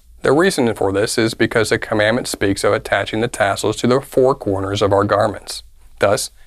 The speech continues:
it is inferred that there are to be at least four tassels. Whether or not this is exactly right, we don't know for sure.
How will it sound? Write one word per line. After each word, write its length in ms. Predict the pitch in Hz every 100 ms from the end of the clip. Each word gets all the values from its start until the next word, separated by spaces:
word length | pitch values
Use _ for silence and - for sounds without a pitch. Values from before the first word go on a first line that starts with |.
| -
it 100 | -
is 100 | 107
inferred 560 | 110 110 226 233 113 151 _
that 160 | - 117
there 120 | 127
are 120 | 123
to 220 | 127 - 127
be 140 | 131
at 100 | 135
least 260 | 104 107 -
four 240 | - 95
tassels. 600 | - 110 120 - - - - - - - - - - - -
Whether 280 | 110 117 113
or 120 | 104
not 300 | 127 170 110
this 180 | 110 117
is 100 | 107
exactly 440 | 107 110 101 101
right, 420 | 113 202 107 101 - - -
we 120 | - 175
don't 160 | 190
know 120 | 185
for 160 | 160 117
sure. 380 | - 156 92